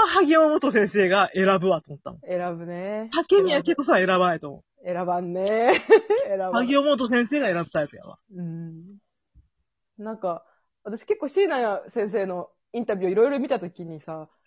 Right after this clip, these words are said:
Speaker 1: うん。
Speaker 2: なんか椎名先生も結構、その宇宙人扱いをされてきたみたいな話をしてて、
Speaker 1: はあ。
Speaker 2: その、多分言動とか行動が結構エキセントリックだったのかなと思ったの、なんとなく。
Speaker 1: うん、うん、うん。
Speaker 2: でも漫画を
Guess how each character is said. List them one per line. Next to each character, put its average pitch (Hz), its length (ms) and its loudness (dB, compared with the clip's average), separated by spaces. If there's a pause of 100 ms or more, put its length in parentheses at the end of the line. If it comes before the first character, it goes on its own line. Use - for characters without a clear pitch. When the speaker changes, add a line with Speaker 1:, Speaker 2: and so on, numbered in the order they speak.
Speaker 1:
う 190 60 -8
ん。 180 80 -10
Speaker 2:
な 170 80 -10
ん - 20 -20
か 180 100 -14
椎 392 200 2
名 349 100 0
先 247 200 -6
生 247 100 -4
も 214 80 -6
結 330 240 -10
構、 196 480 0
そ 185 60 -14
の 170 120 -10
宇 220 120 -6
宙 - 100 -14
人 453 400 4
扱 262 200 0
い - 20 6
を 190 60 2
さ 202 100 -2
れ 196 100 0
て 233 100 -6
き - 80 -20
た 175 100 -4
み 156 100 -8
た 151 80 -4
い - 20 -8
な 175 60 -8
話 170 200 -8
を 156 60 -8
し - 40 -20
て 160 100 -10
て、 139 240 -12 (160)
Speaker 1:
は 180 500 -4
あ。 - 20 -6
Speaker 2:
そ 208 80 -4
の、 190 460 -2
多 339 80 -4
分 233 100 -2
言 381 180 2 (100)
動 466 120 0
と 480 120 -2
か - 80 -10
行 302 200 -4
動 359 140 -2
が 339 180 2
結 - 140 -8
構 226 100 2
エ 233 40 -2
キ - 80 -10
セ 403 80 -2
ン - 40 -6
ト 453 60 0
リ 440 80 2
ッ 440 60 -4
ク 254 80 -6
だ 233 80 2
っ - 80 -6
た 190 80 2
の 180 80 -4
か 190 100 -4
な 196 100 2
と 190 120 -6
思 156 100 -12
っ - 20 -20
た 143 100 -14
の、 156 100 -10
な 165 60 -8
ん 165 40 -10
と 180 80 -12
な 160 60 -12
く。 151 60 -16
Speaker 1:
う 196 40 -4
ん、 190 40 -4
う 180 40 -4
ん、 175 400 -8
う 170 40 -4
ん。 - 20 -4
Speaker 2:
で 311 80 -4
も 254 80 -4
漫 269 60 -4
画 381 60 -2
を 466 40 -4